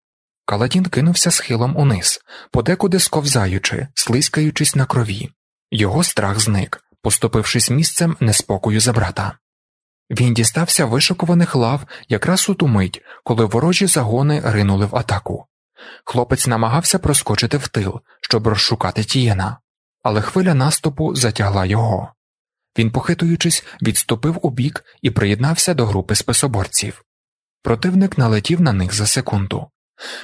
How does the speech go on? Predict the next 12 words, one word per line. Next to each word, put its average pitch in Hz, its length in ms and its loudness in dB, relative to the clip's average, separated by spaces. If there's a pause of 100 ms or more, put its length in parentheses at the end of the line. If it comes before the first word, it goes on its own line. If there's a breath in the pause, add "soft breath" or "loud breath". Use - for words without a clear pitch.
Каладін 151 440 0
обіруч 143 480 0
стискав - 480 0
ратище, 110 580 -2 (220)
тримаючись 175 580 2
з - 60 2
краєчку 135 600 0
біля 117 200 0
інших - 400 -2
списників - 680 -2 (240 loud breath)
і 127 80 2
намагаючись 143 760 2